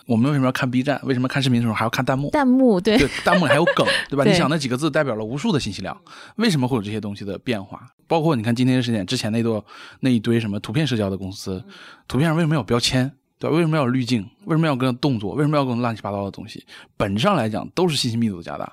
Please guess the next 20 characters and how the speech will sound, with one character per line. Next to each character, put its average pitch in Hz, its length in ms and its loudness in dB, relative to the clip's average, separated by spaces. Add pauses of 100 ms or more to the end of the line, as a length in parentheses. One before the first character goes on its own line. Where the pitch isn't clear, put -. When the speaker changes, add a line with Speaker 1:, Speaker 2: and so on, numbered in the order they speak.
Speaker 2:
嗯。 - 40 -20 (320)
Speaker 1:
所 185 140 0
以 180 80 2
到 180 120 2
最 185 140 0
后， 170 320 0 (100)
就 - 120 -6
信 - 60 -2
息 175 80 2
密 170 80 2
度 170 60 2
最 208 140 -2
大 156 180 0
的 98 220 -8 (120)
形 - 160 -6
态 104 140 0
就 101 120 0
是 90 80 0
直 - 80 -6
播。 - 180 -4